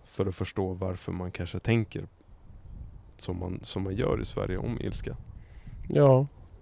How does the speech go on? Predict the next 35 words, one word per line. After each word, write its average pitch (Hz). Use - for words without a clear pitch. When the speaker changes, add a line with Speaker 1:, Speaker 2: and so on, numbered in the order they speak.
Speaker 2:
ja. 139
Speaker 1:
Ehm, 90
och, 113
och 120
så 110
samtidigt 104
tänker 101
jag 98
så 107
här, 104
om 113
vi 110
nu 104
är 104
medvetna 104
om 92
att -
det 92
finns 92
bra 98
aspekter 95
och 131
dåliga 107
aspekter, -
så -
är 107
ju 101
frågan 95
så -
här, 82
de 113
negativa 107
kanske 98
man 92
behöver 95